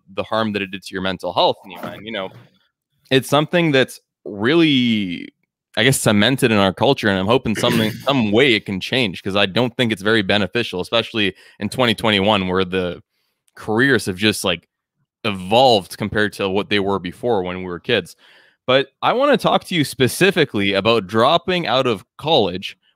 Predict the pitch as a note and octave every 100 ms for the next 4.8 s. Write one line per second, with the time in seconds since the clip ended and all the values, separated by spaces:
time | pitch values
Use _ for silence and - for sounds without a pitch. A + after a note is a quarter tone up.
0 | - G2+ A#2+ A#2 A#2 A2+ - A2+ A2+ B2+
1 | B2 A#2+ A2+ B2+ - - A#2+ C#3+ C#3 C3+
2 | - C#3+ D3 F3+ G#3 - _ B2 B2 A#2
3 | D3 C#3+ C#3 D3+ A#2+ C#3+ C3+ C#3+ C3+ B2
4 | - G#2 C#3 D3+ G2+ - F#2+ F2+